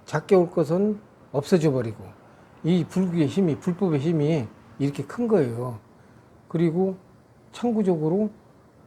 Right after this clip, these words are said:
이, 저기 뭐야, 이 기준 한 사람들은 이제 보살님도 해보시면 본인이 느끼시겠지만은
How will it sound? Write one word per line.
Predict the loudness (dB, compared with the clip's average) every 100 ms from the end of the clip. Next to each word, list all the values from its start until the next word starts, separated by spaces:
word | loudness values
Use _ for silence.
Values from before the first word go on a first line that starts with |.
| -20 -20 -20 _ -8
이, | -2 2 4 4 2 2 2 2 2 2 0 2
저기 | 2 2
뭐야, | 2 2
이 | 2 0
기준 | -6 -2 0 4
한 | 4
사람들은 | 4 2 0 0 0 -2 -4 -12 -20 _ -20 _ _ -20 -20 -20 -20 -20 -20 -20 -20 -6
이제 | -4 -2
보살님도 | 2 4 4 2 0
해보시면 | 0 0 2 2 0 0 -2 -4 -8
본인이 | -4 0 2 0
느끼시겠지만은 | -2 -4 -4 0 -2 -2 -4 0 2 2